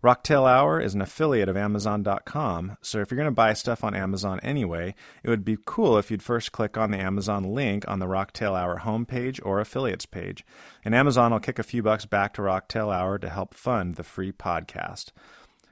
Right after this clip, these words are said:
Today, Tim is gonna bring us the story behind Sittin' on the Dock of the Bay by Otis Redding. Tim?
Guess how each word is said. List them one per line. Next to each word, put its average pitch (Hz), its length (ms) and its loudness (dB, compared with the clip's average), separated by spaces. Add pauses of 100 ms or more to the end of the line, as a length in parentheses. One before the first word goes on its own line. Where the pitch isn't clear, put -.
(100)
Today, 127 440 4
Tim 147 320 0
is 156 100 -4
gonna 139 200 0
bring 110 260 0
us 107 100 -2
the - 120 -8
story 107 420 0
behind 90 480 -4
Sittin' 131 460 -2
on 104 180 -2
the 90 80 -4
Dock 98 340 -2
of 120 80 -8
the 117 80 -4
Bay 87 340 -4
by 82 180 -4
Otis 95 360 -6
Redding. 101 320 -2 (260)
Tim? 147 260 -4